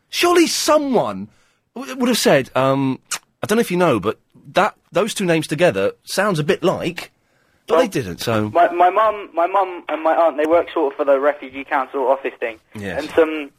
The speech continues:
Speaker 2: some, I don't know, some guy from some other country.
Speaker 1: Okay, this
Speaker 2: He wanted
Speaker 1: is gonna
Speaker 2: to change
Speaker 1: be
Speaker 2: his name into something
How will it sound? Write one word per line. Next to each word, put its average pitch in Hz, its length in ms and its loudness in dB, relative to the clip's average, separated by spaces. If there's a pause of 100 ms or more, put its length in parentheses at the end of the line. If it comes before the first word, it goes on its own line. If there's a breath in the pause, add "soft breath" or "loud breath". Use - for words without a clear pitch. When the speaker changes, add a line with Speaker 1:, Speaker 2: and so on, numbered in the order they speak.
(100)
Speaker 2:
some, 143 340 -2
I 131 80 0
don't 123 140 -4
know, 120 180 -4 (240)
some 123 240 -8 (240)
guy 127 240 4
from 120 340 -6
some 120 100 -6
other 120 160 -2
country. - 400 -4
Speaker 1:
Okay, 117 320 -2
this 117 120 -4
Speaker 2:
He 147 40 2
wanted 349 160 2
Speaker 1:
is 392 60 -6
gonna 113 160 0
Speaker 2:
to - 60 0
change 185 120 0
Speaker 1:
be 175 60 -2
Speaker 2:
his 165 80 -2
name 175 220 2
into 170 200 -10
something 160 320 -2